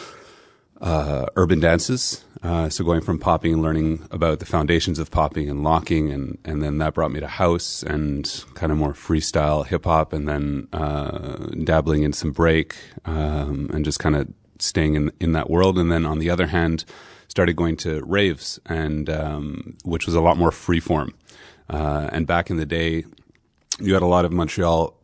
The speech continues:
b-boys and, and poppers going to raves and hanging out in the jungle and drum and bass room. Um,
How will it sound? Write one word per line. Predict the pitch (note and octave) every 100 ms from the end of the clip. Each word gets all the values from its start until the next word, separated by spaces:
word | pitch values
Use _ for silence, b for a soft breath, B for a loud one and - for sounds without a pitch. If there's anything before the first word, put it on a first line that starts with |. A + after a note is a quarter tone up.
| G#2
b-boys | F#2+ F2 F2+ F2 E2
and, | F2 E2 -
and | E2+ D#2+
poppers | - E2+ F2+ D#2+
going | D2+ F2+ F#2
to | -
raves | E2 D#2+ D2+
and | E2
hanging | D#2+ D#2+
out | D#2+ D#2
in | D#2
the | D#2
jungle | D2 E2 D2+
and | D#2
drum | D#2+ D#2
and | C#2+
bass | D#2+ D#2+
room. | E2+ D#2 D2+ E2 -
Um, | F2 D#2+ D2+ D2 D2 -